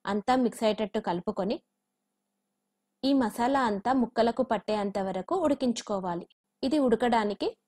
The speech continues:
పది నుంచి పదిహేను నిమిషాల టైమ్ పడుతుంది. ఈ విధంగా ఆయిల్ సపరేట్ అయిన తర్వాత ఇందులో కొత్తిమీరను వేసుకొని స్టవ్ ఆఫ్ చేసుకోండి. అంతే, ఎంతో టేస్టీగా ఉండే క్యాప్సికమ్ మసాలా కర్రీ రెడీ.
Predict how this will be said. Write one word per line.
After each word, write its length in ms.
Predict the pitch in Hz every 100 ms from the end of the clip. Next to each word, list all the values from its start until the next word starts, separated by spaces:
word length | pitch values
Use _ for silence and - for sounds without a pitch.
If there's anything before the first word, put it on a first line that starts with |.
| _ _ _
పది 180 | 247 214
నుంచి 240 | 233 220 311
పదిహేను 400 | 285 226 226 226
నిమిషాల 340 | 208 220 208
టైమ్ 280 | 202 202 226
పడుతుంది. 460 | 262 208 202 190 180 _ _ _ _ _ _ _ _ _ _ _ -
ఈ 120 | 254
విధంగా 440 | 254 202 196 202 254 -
ఆయిల్ 300 | 214 202 285
సపరేట్ 460 | 269 - 220 226
అయిన 180 | 220 196
తర్వాత 480 | 190 190 180 180 - 285 - _ _ _ _ _ _ _ _ -
ఇందులో 380 | 240 226 196 240 - _ _ _ _ _ -
కొత్తిమీరను 520 | 240 - 262 277 269
వేసుకొని 460 | 226 196 - 190 262 - _ _ -
స్టవ్ 300 | - 262 240
ఆఫ్ 200 | 202 -
చేసుకోండి. 500 | 202 - 196 190 - _ _ _ _ _ _ _ _ _ _ _ _ _ _ -
అంతే, 260 | 240 226 220
ఎంతో 260 | 202 214 254
టేస్టీగా 520 | 269 233 - 226 214 202
ఉండే 200 | 190 269
క్యాప్సికమ్ 560 | - 190 - - 233
మసాలా 380 | 226 - 202 202
కర్రీ 300 | 196 190 233
రెడీ. 280 | 269 220